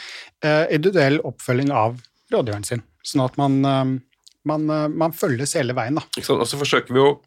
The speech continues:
Speaker 2: kartlegge folk da, altså
Speaker 1: Ja.
Speaker 2: hvor er du hen?
Speaker 1: Mhm.
Speaker 2: Altså er du, hvor er du hen akkurat nå?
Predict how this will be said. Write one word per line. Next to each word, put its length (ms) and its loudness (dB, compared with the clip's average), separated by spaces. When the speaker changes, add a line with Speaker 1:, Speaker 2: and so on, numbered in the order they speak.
Speaker 2:
kartlegge 760 -2
folk 200 -6
da, 220 2
altså 200 -4
Speaker 1:
Ja. 80 0
Speaker 2:
hvor 120 4
er 320 4
du 100 -2
hen? 140 2
Speaker 1:
Mhm. 300 -4
Speaker 2:
Altså 240 0
er 260 4
du, 280 -2
hvor 140 4
er 120 2
du 80 0
hen 100 0
akkurat 180 0
nå? 220 2